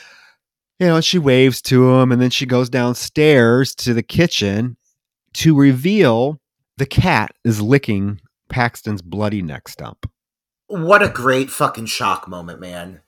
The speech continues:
Speaker 1: A f-, a great shock moment, a great shock moment. But again,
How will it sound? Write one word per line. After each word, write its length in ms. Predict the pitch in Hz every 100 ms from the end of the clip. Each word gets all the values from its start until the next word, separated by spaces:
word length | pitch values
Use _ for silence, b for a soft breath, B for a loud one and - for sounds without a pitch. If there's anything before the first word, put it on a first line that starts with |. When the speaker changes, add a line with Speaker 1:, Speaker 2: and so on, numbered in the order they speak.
| _ _ - 135
Speaker 1:
A 60 | 180
f-, 260 | 160 - -
a 120 | 165
great 640 | 135 127 127 147 220 - -
shock 380 | 156 131 123
moment, 420 | 120 107 104 123 117
a 60 |
great 260 | 127 139 -
shock 240 | 123 107
moment. 300 | 113 113 127
But 100 | 160
again, 680 | 175 175 240 202 165 156 135